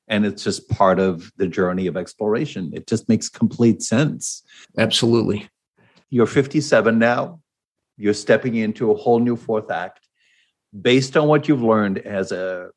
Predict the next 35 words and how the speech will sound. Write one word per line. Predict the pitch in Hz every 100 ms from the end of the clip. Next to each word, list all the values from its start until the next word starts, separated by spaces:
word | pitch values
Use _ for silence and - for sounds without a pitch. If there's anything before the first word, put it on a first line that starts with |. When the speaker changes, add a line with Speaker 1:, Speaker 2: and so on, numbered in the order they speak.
| _ _ _
Speaker 1:
a | 95
long-term | 90 95 - 92
trial | - 117 120
lawyer, | 123 113 110 110 107 - _ -
based | 113 123 -
on | 131
what | 123 120
you're | 117
learning | 107 107 107 107
from | - 104 98
the | 104
folks | - 110 101 -
you're | 98
engaging | 95 90 95 104 101
with | 95 95
now | 92 90 95
about | 98 90 - 98
your, | 87 90 _
your | 113 104
next | 107 107 -
act, | 101 98 98 - - _ _ _
if | 139 -
you | 175
had | 160
a |
chance | - 127 120 117
to | 127
share | - 110 107
a | 104
piece | - 117 101
of | 87
wisdom | 101 87 87 85 87
with | 90 87 78 -
young | 98 98 104 110
Carl, | - 92 87 - -